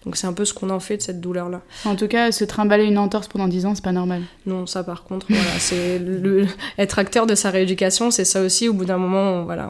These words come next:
Speaker 1: on va chez le kiné et c'est, c'est, faut tomber sur, sur les bonnes personnes aussi.
Speaker 2: Mm.
Speaker 1: Je dirais les kinés, c'est comme les coachs, il y en a des milliers. Euh, et donc, euh, être acteur de sa rééducation aussi, être sensible et appor-, s'apporter du soin. Et souvent, les personnes ont du mal à faire ça.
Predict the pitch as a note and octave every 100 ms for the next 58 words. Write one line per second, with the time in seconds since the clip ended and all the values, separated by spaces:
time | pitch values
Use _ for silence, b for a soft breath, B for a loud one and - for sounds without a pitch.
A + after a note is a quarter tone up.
0 | - - E3+ E3+ F3+ - F#3+ G3+ G#3+ A3
1 | F3+ E3 G2 - F3 - E3+ E3+ E3+ B
2 | B B B - F3+ F#3 G#3+ A3 G3+ -
3 | F#3+ F#3 G#3 G#3 A3 G#3 A3 F3+ G#3 G3+
4 | E3 F3 F3 E3 F#3+ G3 - - E3+ -
5 | G3 - F3+ - - - F3+ F3+ F3+ F3
6 | F#3+ B3+ B B B - F#3 F3 F3 F3
7 | E3+ F3 F3 F3+ F#3+ E3+ E3 - F#3 -
8 | F3 - F#3+ F#3 F#3 F3+ F3 F3 F3+ -
9 | F#3+ - A#3 F#3+ - - F3+ F3+ - A#3
10 | A#3+ A#3 - F3 F3 F3+ F#3+ F#3+ F#3+ G3
11 | A3 G3+ - F#3+ F3+ - F3+ - - G3+
12 | G#3 G#3+ G3+ - G3 F3+ F#3 F#3+ F#3 F#3
13 | - -